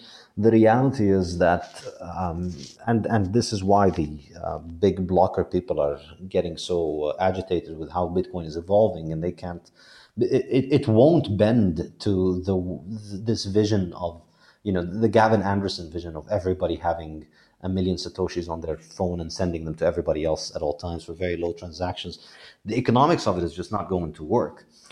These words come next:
And the reality is transaction costs are gonna continue to rise, so the transactions are going to become more important. Now, when it comes to the issue of trustlessness, I think, you know, what I'm saying is not going, is, is not go flying in the face of these cypherpunk ideals and, you know,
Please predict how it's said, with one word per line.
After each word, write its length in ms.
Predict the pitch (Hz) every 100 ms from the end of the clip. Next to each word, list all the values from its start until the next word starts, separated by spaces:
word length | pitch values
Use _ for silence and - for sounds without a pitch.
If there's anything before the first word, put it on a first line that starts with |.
| - _ -
And 180 | 107
the 40 | 110
reality 400 | 117 123 123 113
is 220 | 95 -
transaction 500 | - 110 104 120 123
costs 240 | 101 95 -
are 40 |
gonna 140 | 87 87
continue 400 | 85 - 98 87
to 120 | 113
rise, 320 | 135 123 -
so 80 | 107
the 100 | 110
transactions 500 | 113 98 110 110 90
are 20 |
going 200 | 87 95
to 80 | 90
become 300 | 85 - 92
more 200 | 87 85
important. 580 | 73 - 95 82 - _ _ - - -
Now, 100 | 123
when 120 | 143
it 80 | 139
comes 200 | 208 220
to 60 |
the 80 | 185
issue 200 | 175 -
of 140 | 113 -
trustlessness, 840 | 123 123 - 85 - 71 - - - - - _ _
I 80 | -
think, 500 | - - 202 - - - _
you 120 | 147
know, 140 | 120
what 400 | 113 - 117 135
I'm 120 | 170 139
saying 500 | - 151 101 90 90
is 160 | 90
not 380 | 120 147 139 - - - 107
going, 400 | 110 123 110 -
is, 120 | 117
is 160 | 127 107
not 300 | 135 - 113
go 180 | 117 104
flying 320 | - 120 117
in 80 | 101
the 80 | 82
face 400 | 107 117 - -
of 220 | 92 82
these 300 | 92 82 -
cypherpunk 760 | - 104 101 98 98 92 - 90
ideals 720 | 85 78 95 104 90 90 78
and, 380 | 82 78 73
you 100 | 76
know, 340 | 80 80 78